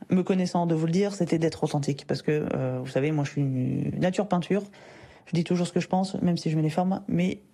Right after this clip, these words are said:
je suis très, très authentique et je trouve que c'est hyper important. Surtout dans notre société où il y a de plus en plus d'hypocrisie, euh, de faux semblants, et cetera, <clears throat> que ce soit sur les réseaux sociaux avec les filtres, les montages, les machins, ou même dans la vraie vie,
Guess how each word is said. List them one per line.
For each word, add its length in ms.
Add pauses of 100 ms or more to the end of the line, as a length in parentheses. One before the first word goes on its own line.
(220)
je 80
suis 140
très, 200
très 220
authentique 540
et 80
je 100
trouve 160
que 80
c'est 260
hyper 200
important. 380
Surtout 280
dans 140
notre 220
société 520
où 80
il 40
y 40
a 20
de 60
plus 200
en 80
plus 180
d'hypocrisie, 600 (680)
euh, 140
de 100
faux 140
semblants, 340
et 20
cetera, 520 (200)
<clears throat> 220
que 80
ce 140
soit 120
sur 140
les 100
réseaux 200
sociaux 300
avec 200
les 60
filtres, 420
les 120
montages, 360
les 60
machins, 240 (800)
ou 60
même 140
dans 140
la 80
vraie 140
vie, 320